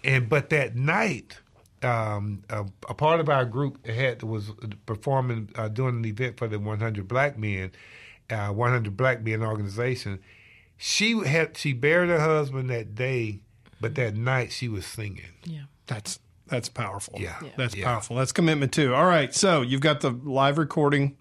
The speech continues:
Speaker 3: Uh, there's ticket details. Uh, give us all the information on that.
Speaker 2: Yes, so we're recording next, uh, ne-, not next
Speaker 3: The
Speaker 2: Friday,
Speaker 3: twenty-eighth.
Speaker 2: but Friday the twenty-eighth
Speaker 3: Yeah. Mm-hmm.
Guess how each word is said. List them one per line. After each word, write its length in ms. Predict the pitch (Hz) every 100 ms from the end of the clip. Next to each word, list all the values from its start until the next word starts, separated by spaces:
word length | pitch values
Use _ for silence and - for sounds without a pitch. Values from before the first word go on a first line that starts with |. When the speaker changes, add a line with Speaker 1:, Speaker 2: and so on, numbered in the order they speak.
| -
Speaker 3:
Uh, 100 | 135
there's 160 | 117 110
ticket 320 | - 135 139
details. 640 | 131 123 127 123 123 120 -
Uh, 160 | 117
give 380 | 117 139 135 123
us 140 | 127 -
all 120 | 123
the 100 | 120
information 540 | 110 107 107 104 -
on 100 | 107 92
that. 80 |
Speaker 2:
Yes, 240 | 254 170 -
so 80 | 185
we're 240 | 202 214
recording 600 | 214 226 - 165 151 151
next, 420 | - 151 143 - - -
uh, 160 | 135 -
ne-, 220 | 147 160 - 156 -
not 180 | 190
next 240 | 147 151 -
Speaker 3:
The 20 |
Speaker 2:
Friday, 200 | 135 139
Speaker 3:
twenty-eighth. 280 | 160 139 113
Speaker 2:
but 120 | 170
Friday 260 | - 175 196
the 100 | 196
twenty-eighth 680 | 190 233 196 117 151 135 -
Speaker 3:
Yeah. 60 | 127
Mm-hmm. 120 | 143